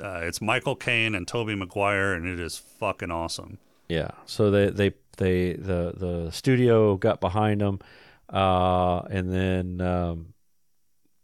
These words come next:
Speaker 2: uh, y-, you know, the studio kinda liked what they saw in his audition and all that. Now, funny enough,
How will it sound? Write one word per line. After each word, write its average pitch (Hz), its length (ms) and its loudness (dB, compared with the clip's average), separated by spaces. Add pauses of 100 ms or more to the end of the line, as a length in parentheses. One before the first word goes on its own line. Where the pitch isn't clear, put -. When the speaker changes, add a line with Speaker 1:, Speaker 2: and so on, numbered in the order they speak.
(460)
Speaker 2:
uh, 82 420 -6 (720)
y-, - 220 -14
you 98 240 -6
know, 92 100 -4
the 82 80 -6
studio 95 480 2
kinda 98 260 0
liked 90 280 0
what 90 120 -4
they 87 80 -4
saw 90 440 0
in 95 200 -4
his 85 140 -4
audition 85 480 -4
and 82 80 -6
all 82 160 -4
that. 80 240 -6 (400)
Now, 131 200 6
funny 214 380 0
enough, 117 840 -2